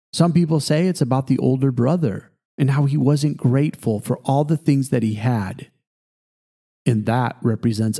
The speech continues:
us and how we take for granted the goodness of God and how much he has done for us already.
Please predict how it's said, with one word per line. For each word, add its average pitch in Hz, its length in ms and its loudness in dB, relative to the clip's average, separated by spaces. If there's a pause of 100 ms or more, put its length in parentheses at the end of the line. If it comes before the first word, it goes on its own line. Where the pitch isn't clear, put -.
us 131 500 -4 (200)
and 110 120 0
how 127 120 2
we 131 120 2
take 139 260 -2
for 143 120 -2
granted 127 460 0
the 127 60 0
goodness 139 560 -2
of 117 160 -2
God 127 540 -2
and 131 140 0
how 143 120 0
much 147 220 0
he 143 100 -2
has 123 160 0
done 131 280 2
for 120 200 -2
us 113 180 -4
already. 110 640 0